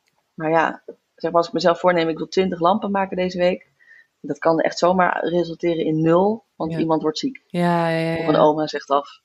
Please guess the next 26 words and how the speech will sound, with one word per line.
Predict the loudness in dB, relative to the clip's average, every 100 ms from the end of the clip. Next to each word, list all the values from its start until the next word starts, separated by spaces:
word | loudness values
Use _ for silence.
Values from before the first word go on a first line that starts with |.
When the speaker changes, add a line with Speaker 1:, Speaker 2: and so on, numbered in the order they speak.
| _ _
Speaker 2:
Ja. | -8 -8 -14 _ _ _ _
Ja, | -6
dus | -4 0
er |
wordt | 0 -2
Speaker 1:
Dus | 2
Speaker 2:
veel | 0
Speaker 1:
dat, | 4
eh, | 2
Speaker 2:
tijd, | 2 0
eh, | -6 -4
van | -4 0
jouw | 2 2 2
tijd, | 2 2 2 0 -6
eh, | -2 0 0
of | -2
het, | -2 0
er |
wordt | 2 2
makkelijk | 0 0 0
tijd | 4 2 2
van | 2
jouw | 4 4
tijd | 2 0 0
afgesnoept. | -2 -4 -12 -4 -2 -2 -4
En | -4 -4